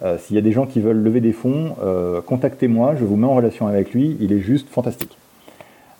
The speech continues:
Euh, il nous a construit un magnifique, euh, business plan, il aide à, à clarifier le discours, à le structurer,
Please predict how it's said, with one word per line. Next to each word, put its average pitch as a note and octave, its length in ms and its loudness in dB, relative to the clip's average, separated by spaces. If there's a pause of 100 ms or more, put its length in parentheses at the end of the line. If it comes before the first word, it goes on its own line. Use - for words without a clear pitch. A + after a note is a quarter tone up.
(100)
Euh, F2 420 2
il G2 80 -2
nous G#2 140 0
a F2+ 40 2
construit A#2+ 400 -2
un F#2+ 120 -2
magnifique, A2 960 -2
euh, E2+ 460 2
business F#2+ 360 -2
plan, C#3 320 -2
il A2+ 200 2
aide A#2 220 2
à, E2+ 680 -2
à F#2 80 -6
clarifier G#2 500 -2
le G#2+ 80 2
discours, C3 580 -2
à G2 120 2
le F#2 140 -2
structurer, B2 640 0